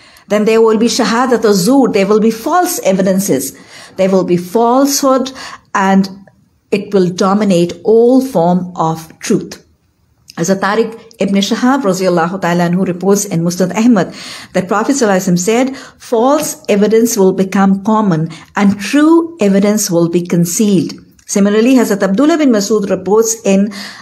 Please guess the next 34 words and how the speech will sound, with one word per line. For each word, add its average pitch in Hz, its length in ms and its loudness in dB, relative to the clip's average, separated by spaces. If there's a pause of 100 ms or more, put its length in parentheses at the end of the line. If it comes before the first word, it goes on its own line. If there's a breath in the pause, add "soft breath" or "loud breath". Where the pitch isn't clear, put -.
(160 loud breath)
uh, 175 220 0
Musnad 202 380 -2
Ahmad 262 380 2
that 180 120 -2
Prophet 220 240 0
sallallahu 202 180 0
alaihi 196 120 -2
wasallam 185 60 -2
said 240 400 -2 (540 loud breath)
that 208 300 -4 (160)
before 277 460 2
the 277 100 0
day 208 320 0
of 185 220 -6
resurrection, 175 580 0
false 254 800 0
evidence 190 640 0
and 202 300 -2
concealing 285 920 2
of 196 180 -4
true 233 380 0
evidence 196 480 0
will 170 140 2
become 196 420 0 (380 loud breath)
a 175 60 -2 (160)
common 220 440 0
practice. 202 540 -6
It - 160 -4
will 262 80 2
be 269 100 2
norm 285 500 4
in 196 100 0
the 175 60 0
society. - 640 -6